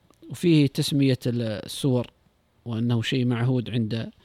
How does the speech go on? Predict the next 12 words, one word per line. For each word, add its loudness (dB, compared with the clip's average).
الصحابة -4
رضي -2
الله -2
عنهم، 0
وقد -4
جاء -2
في، -4
في، -2
في، -10
في -14
السنة 0
أيضًا -2